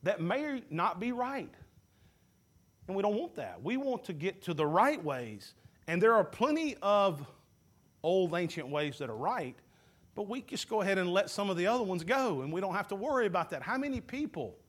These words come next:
are stuck holding on to traditions <laughs> that are keeping them from becoming who God wants them to be?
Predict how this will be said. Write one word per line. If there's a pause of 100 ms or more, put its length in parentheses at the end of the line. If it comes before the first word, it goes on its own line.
(840)
are
stuck
holding
on
to
traditions (640)
<laughs>
that
are
keeping
them
from
becoming
who
God
wants
them
to
be?